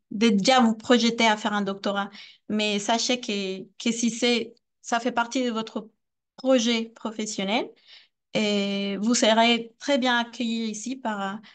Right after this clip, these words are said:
par notre direction de la recherche. Euh, sachez qu'a-, qu'amu a-, amu accueille environ trois mille jeunes chercheurs, mais aussi des chercheurs ac-, expérimentés, expérimentés.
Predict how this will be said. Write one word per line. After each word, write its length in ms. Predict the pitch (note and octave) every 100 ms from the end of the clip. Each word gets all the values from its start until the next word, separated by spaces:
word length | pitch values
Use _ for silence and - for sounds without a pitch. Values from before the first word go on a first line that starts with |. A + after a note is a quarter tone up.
| _
par 160 | G#3+ A3
notre 300 | G#3+ G#3+ G#3
direction 420 | G3+ A3 G#3+ A3
de 100 | G#3
la 120 | F#3+
recherche. 640 | F#3+ F#3+ A3 D4 D#4 - _ - - _ _ _ -
Euh, 920 | A3+ G#3+ G#3 G3+ G3+ G3+ G3 G3 G3 - - _ _
sachez 500 | - B3 B3 - C4
qu'a-, 220 | C4 -
qu'amu 320 | - A#3+ A#3+
a-, 260 | C4 C#4 - _ _ -
amu 360 | A3+ A3 A#3+ C4
accueille 380 | A3+ A#3 B3+ B3
environ 540 | A#3 A3 A#3+ A#3+ C4
trois 320 | B3+ - D4 C#4+
mille 340 | C#4 C#4+ B3+ _
jeunes 240 | G#3+ A#3+ A#3
chercheurs, 600 | A#3 G#3+ - A3+ A3+ _ _ _ _ _ _
mais 360 | A3 A#3 A3+ G#3 -
aussi 360 | A3 A3 A3+
des 140 | G#3 G#3+
chercheurs 560 | G#3+ G#3 G#3+ G3+ G#3+ -
ac-, 200 | G#3+ G#3+
expérimentés, 680 | - A3+ - G#3+ G3+ G3 F#3+ - _ _ A3
expérimentés. 920 | A3 - A#3+ A#3 G#3+ G3 G3+ D4+